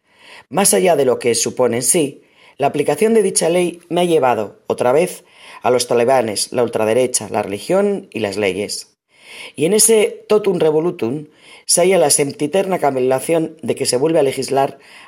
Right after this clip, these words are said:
a golpe de ideología religiosa. Y más preocupante aún es que se invita y se incentiva a las personas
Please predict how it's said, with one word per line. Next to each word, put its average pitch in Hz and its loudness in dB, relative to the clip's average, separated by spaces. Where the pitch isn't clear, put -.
a 147 2
golpe 202 2
de 170 4
ideología 131 2
religiosa. 110 -6
Y 147 0
más 185 0
preocupante 160 0
aún 156 2
es - -2
que 147 0
se 151 2
invita 196 0
y 180 2
se 151 0
incentiva 143 -2
a 147 4
las 123 0
personas 143 -2